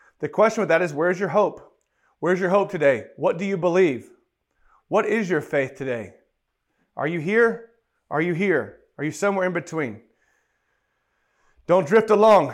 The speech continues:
This is number s-, verse six. Don't drift, or five A. Doesn't matter how you wanna, how you wanna put that. Don't drift along, taking everything for granted. Are you disengaged? Are you, um, making random drive-bys? Don't drift along. Don't be disengaged, right?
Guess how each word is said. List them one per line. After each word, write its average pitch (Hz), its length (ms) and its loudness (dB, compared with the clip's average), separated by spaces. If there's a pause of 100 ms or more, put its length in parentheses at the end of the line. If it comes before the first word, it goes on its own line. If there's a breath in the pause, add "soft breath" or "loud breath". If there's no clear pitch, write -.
This 147 140 -10
is 151 140 -6
number 180 160 -2
s-, - 100 -12
verse 165 300 -4
six. - 1200 -14
Don't 208 200 0
drift, 190 220 -2
or 165 160 0
five 175 420 -2
A. 127 340 -4
Doesn't 147 200 -10
matter 143 160 -6
how 131 80 -10
you 135 100 -6
wanna, 123 160 -12 (100)
how 147 120 -12
you 147 60 -8
wanna 131 120 -10
put - 200 -16
that. 117 340 -16
Don't 208 180 2
drift 214 220 0
along, 190 300 2
taking 160 280 -2
everything 170 380 -2
for 165 120 -6
granted. 147 420 0 (720)
Are 135 60 -6
you 143 120 -4
disengaged? 170 920 0
Are 147 140 0
you, 147 420 -4 (220 soft breath)
um, 139 440 -4
making 165 320 -4
random 147 360 -2
drive-bys? 123 680 -4 (560)
Don't 143 240 -2
drift 170 220 -4
along. 160 460 2 (640)
Don't 127 140 -6
be 156 80 -4
disengaged, 151 720 -4
right? 139 220 -2